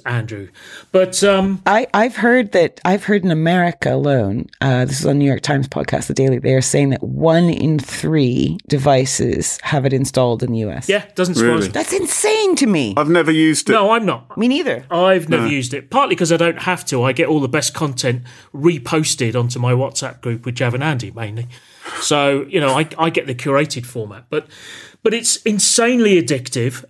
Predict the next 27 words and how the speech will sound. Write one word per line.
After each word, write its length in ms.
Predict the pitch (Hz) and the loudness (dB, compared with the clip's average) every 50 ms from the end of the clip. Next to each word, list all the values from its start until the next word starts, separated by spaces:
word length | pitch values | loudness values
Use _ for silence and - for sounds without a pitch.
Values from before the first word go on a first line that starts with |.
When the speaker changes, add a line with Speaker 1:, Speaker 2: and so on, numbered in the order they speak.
| _ _ | _ _
Speaker 1:
Uh, 400 | 147 143 147 143 143 143 143 151 - 156 | -2 0 2 2 2 2 0 0 0 0
I 100 | 156 160 | 0 0
know, 320 | 160 156 156 170 160 - | 2 2 2 2 0 -2
um, 380 | - 160 156 156 156 151 156 156 | -2 -2 -2 -2 -2 -4 -6 -6
my 200 | - 156 185 190 | -2 0 0 0
kids 280 | 180 - 180 160 123 139 | 2 2 0 0 0 0
are 120 | 147 139 | 0 2
on 100 | 135 135 | 2 2
it 120 | 156 180 - | 0 -2 -4
and 100 | 139 139 | -4 -2
they 60 | 135 | 0
use 300 | 135 143 156 160 131 - | 2 2 2 2 2 2
it, 260 | 175 - - - - 156 | 0 0 -2 -4 -4 -2
not 240 | 160 175 - - | -2 -2 -2 -2
to 320 | - - - - - - 143 | -4 -6 -4 -4 -4 -4 -2
the 160 | 135 131 131 | 0 0 0
extent 560 | 127 127 127 - - - 151 135 131 139 - - | 0 0 -2 -2 -2 0 0 0 0 -2 -6 -4
that, 380 | 131 127 123 123 123 - - | -4 -2 -2 -2 -2 0 0
uh, 400 | 135 123 120 120 120 117 120 123 120 | 2 2 2 2 2 0 -2 -2 -4
you 60 | - 135 | -2 0
know, 200 | 123 117 113 113 123 - - | 0 0 0 -2 -6 -8 -4
middle-aged 420 | 143 143 127 127 123 120 120 120 | -2 0 2 2 2 2 2 0
men 220 | 135 127 123 123 120 | 0 2 2 2 2
do, 180 | 120 107 107 | 0 0 0
I 60 | 113 | 0
must 240 | 123 127 123 120 - | 0 0 0 0 -2
admit, 400 | 117 101 104 113 110 120 - - | -4 -4 -6 -8 -6 -4 -4 -6